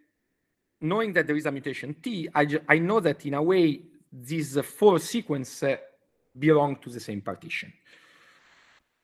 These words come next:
Uh, a consequence of this assumption and the fact that, uh, I know the ancestral state is that the data, other than in this, uh,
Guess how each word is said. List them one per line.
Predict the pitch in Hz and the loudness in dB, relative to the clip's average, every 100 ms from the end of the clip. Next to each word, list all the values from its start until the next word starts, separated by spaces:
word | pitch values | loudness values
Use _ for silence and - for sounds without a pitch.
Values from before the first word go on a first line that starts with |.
| _ _ _ _ 160 | _ _ _ _ 10
Uh, | 170 175 - - _ 160 | 10 10 4 -16 _ 6
a | - | 6
consequence | - 320 359 - 233 202 180 | 6 6 4 -2 -2 0 0
of | 165 | -2
this | 156 160 | -2 -2
assumption | 156 - 180 170 147 - 143 135 147 | -2 -2 -2 -2 -2 -4 -6 -6 -4
and | 151 151 | -2 0
the | 147 | -2
fact | 135 - 185 180 - | -2 0 0 0 -6
that, | 131 120 120 _ - | -8 -6 -8 _ -10
uh, | 123 - - | -8 -6 -2
I | 135 | -2
know | 131 139 180 | 0 -2 -2
the | 143 | -4
ancestral | 113 - 113 - 113 | -8 -10 -12 -10 -12
state | - - 147 113 - 165 160 - - | -4 2 2 2 2 2 2 -6 -2
is | 214 208 | 0 2
that | 165 160 - | 4 4 2
the | 143 151 | 2 4
data, | 156 247 160 - 123 147 - | 6 6 4 4 2 2 4
other | 156 175 175 156 | 6 6 4 2
than | 117 113 113 | 2 -4 -4
in | 117 113 | -8 -10
this, | 117 110 110 - | -8 -10 -10 -8
uh, | 107 104 | -8 -8